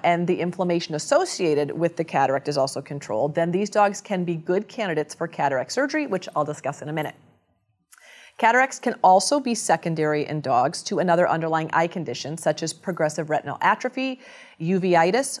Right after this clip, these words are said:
or glaucoma. If your dog is diagnosed with cataracts, it's important that your vet makes sure that there's not an underlying eye disorder as well. So, uh, something like trauma to a dog's eye can absolutely cause the lens capsule to rupture.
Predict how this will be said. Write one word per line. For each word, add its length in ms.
or 160
glaucoma. 680
If 140
your 80
dog 220
is 100
diagnosed 420
with 120
cataracts, 420
it's 120
important 420
that 100
your 100
vet 240
makes 220
sure 320
that 80
there's 140
not 120
an 120
underlying 580
eye 160
disorder 420
as 220
well. 220
So, 680
uh, 260
something 300
like 160
trauma 380
to 200
a 80
dog's 380
eye 400
can 120
absolutely 680
cause 260
the 140
lens 260
capsule 380
to 100
rupture. 480